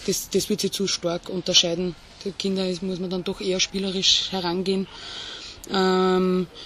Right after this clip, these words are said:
ja, und die Gruppe ist natürlich sehr heterogen oder ist auch immer heterogener geworden. Also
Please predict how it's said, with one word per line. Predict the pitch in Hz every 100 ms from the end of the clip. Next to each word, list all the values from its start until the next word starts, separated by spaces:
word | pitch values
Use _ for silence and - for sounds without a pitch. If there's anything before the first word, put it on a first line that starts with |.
| - -
ja, | 220
und | 214 208 196 - 214 -
die |
Gruppe | 190 208 -
ist | 202 196
natürlich | 196 - 214 196
sehr | 190
heterogen | 175 180 180 175 - 180
oder | 175 180
ist | 175
auch | 190 -
immer | 208 196
heterogener | 180 - 185 185 185 180
geworden. | 175 170 160 156 165
Also | 165 180 175 170